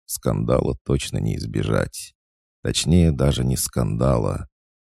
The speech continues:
Папа Ренат никогда не повышал на нее даже голоса. Хватало взгляда и разговора, где отчим рассказывал, в чем Лия оказывалась неправой,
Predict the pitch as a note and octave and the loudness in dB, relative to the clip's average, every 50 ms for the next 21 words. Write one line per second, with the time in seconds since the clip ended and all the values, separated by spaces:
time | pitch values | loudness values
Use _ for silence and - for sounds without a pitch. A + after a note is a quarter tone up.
0 | _ _ _ - C#2 C#2+ C#2+ - C2+ B1+ A#1+ A1+ A1+ C2 C#2+ D2+ C#2 - - - | _ _ _ -2 0 0 0 0 0 -2 0 0 0 2 2 2 2 0 -4 -4
1 | - C2+ C#2+ - - C#2 B1+ B1 C#2 D2 D#2 D2+ C2 G#1+ G1+ - A1 G#1 G#1 G#1 | -2 -2 -2 0 -2 -4 -4 -2 2 2 4 4 4 0 -2 -4 -4 -4 -2 -4
2 | - - - B1+ B1+ B1 A#1 A#1 G#1 G#1+ A1 G#1+ G#1 A#1+ B1+ A1+ G#1+ A#1+ A#1+ A#1 | -4 -2 0 2 2 2 2 0 -2 -2 -2 -2 -2 -2 -2 -2 -2 0 -2 0
3 | A1 - A1 - - - B1 C2+ C2 A1+ G1+ - - - - A1 G#1 G#1 A#1+ A#1+ | 0 -2 -6 -6 -4 0 2 2 2 2 0 -2 -2 -2 0 0 0 -2 -4 -6
4 | - _ _ _ - - - A1+ - - - C#2+ D2+ - - C2+ B1+ B1 - - | -10 _ _ _ -10 -4 -2 -2 -2 0 0 0 0 0 0 -2 -2 -4 -6 -6
5 | - - A1+ B1+ B1+ B1 A#1 B1 A#1+ - - - A1+ A1+ A#1 G#1+ - - G#1 G1+ | -4 0 2 2 2 2 2 0 -2 -2 -2 -4 -2 -2 -2 -2 -4 -4 -2 -2
6 | G1+ A1 A#1+ B1 A#1+ - G#1 G1+ G1+ - _ _ _ - - - - A1 A#1 A#1 | 0 2 2 2 2 2 2 0 -2 -6 _ _ _ -10 -8 -4 -2 0 0 0
7 | A#1 A1+ - - - - - G1+ G#1+ G#1+ - - - - B1 A#1+ A#1 A1+ A1+ G1+ | 0 -2 -4 -4 -4 -4 -4 -4 -4 -6 -6 -8 -4 0 2 2 2 2 0 -2
8 | G1+ G1+ G1+ G1+ - _ _ - - - - - D2 C2 A1 G1+ G1+ A1+ B1+ C2 | -2 -2 -2 -4 -6 _ _ -14 -8 -4 0 2 2 2 2 0 -2 0 0 2
9 | B1 A#1+ A#1 A1 - - - - - A1+ G#1+ G1+ G1+ G1+ G1+ G1+ G1+ G#1 G1+ - | 2 2 0 -2 -4 -6 -10 -6 -4 -2 -2 -2 -2 -4 -4 -2 -4 -4 -4 -6
10 | - - G#1+ - - - A1 A1+ B1 A#1+ G#1+ G1+ G1+ - - | -6 -8 -8 -8 -4 -2 0 2 2 2 2 0 -4 -6 -10